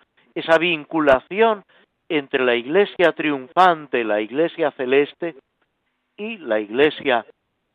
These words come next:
que todavía peregrina en este mundo. San Pablo expresaba esto mismo con una frase que encontramos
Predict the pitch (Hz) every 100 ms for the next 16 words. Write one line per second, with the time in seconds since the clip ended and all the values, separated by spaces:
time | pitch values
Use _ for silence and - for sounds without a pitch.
0 | _ 127 - 110 98 98 180 180 110 -
1 | - 113 104 92 117 113 98 85 _ _
2 | _ _ _ _ _ _ _ _ - 107
3 | 113 - 107 98 104 95 87 78 _ _
4 | _ _ _ _ _ _ _ _ _ _
5 | _ _ _ _ _ _ _ _ _ _
6 | _ _ _ _ _ _ _ - 107 135
7 | 135 131 135 135 - _ _ _ _ _
8 | _ _ _ - 139 - 135 196 214 220
9 | 233 - 165 160 165 135 123 107 _ _
10 | _ _ _ _ _ - 113 135 165 143
11 | - 165 160 151 127 - 127 113 117 107
12 | 107 147 160 131 113